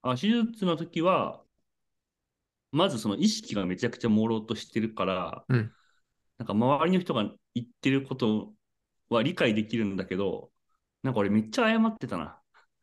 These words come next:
Speaker 2: <laughs> 謝ってた？
Speaker 1: なんかうまく喋れなかっ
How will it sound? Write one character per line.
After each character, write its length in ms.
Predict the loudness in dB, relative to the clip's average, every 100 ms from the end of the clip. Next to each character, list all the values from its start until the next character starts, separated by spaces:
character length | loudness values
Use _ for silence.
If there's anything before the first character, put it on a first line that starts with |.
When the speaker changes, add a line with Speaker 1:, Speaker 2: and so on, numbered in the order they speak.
| _ _ -2
Speaker 2:
<laughs> 880 | 0 0 2 4 4 4 4 2 4
謝 60 |
っ 120 | 2 0
て 80 |
た？ 240 | -6 -6 -10 _ -20 -20 -18 -16 -16 -12 -4
Speaker 1:
な 80 | 2
ん 60 |
か 60 | 4
う 40 |
ま 120 | 4
く 100 | 4
喋 200 | 0 2
れ 160 | 4 4
な 160 | 2 0
か 160 | -4
っ 140 | -6